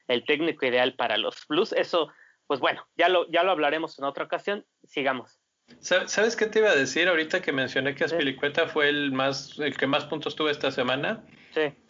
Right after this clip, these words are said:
Speaker 2: Tenemos desde la jornada quince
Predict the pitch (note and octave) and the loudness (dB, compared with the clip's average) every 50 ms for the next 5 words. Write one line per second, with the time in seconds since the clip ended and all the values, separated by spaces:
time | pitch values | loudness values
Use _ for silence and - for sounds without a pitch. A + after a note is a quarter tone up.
0 | _ _ _ - D3 C#3+ D3 D3+ E3 F3+ G3 G#3 G#3+ G#3+ A3+ A3+ A3 G#3+ - - | _ _ _ 0 0 0 2 0 0 0 0 0 0 0 0 0 -2 -4 -4 0
1 | - D3+ C#3+ C3+ C3 C3+ C3+ D3 C#3+ C3+ C3+ C3+ C3 - - D3 C#3+ C#3+ C#3+ D3 | 2 2 2 2 0 0 2 2 2 4 2 0 0 -2 -2 -2 0 0 -2 -4
2 | D3+ D#3 E3+ F3 F#3 F#3+ F#3 F#3 F#3+ F#3+ F#3+ F#3+ F#3+ G3+ G3+ G3+ G3+ - - _ | -4 -2 -2 0 0 -2 -2 0 2 2 4 4 2 2 0 -2 -4 -8 -16 _
3 | _ _ _ _ _ _ _ _ _ _ _ _ _ _ _ _ _ _ _ _ | _ _ _ _ _ _ _ _ _ _ _ _ _ _ _ _ _ _ _ _
4 | _ _ - E3+ F#3 G3+ A#3 A#3 - C#4+ E4 - - | _ _ -4 -2 0 0 0 0 0 0 -2 -2 -6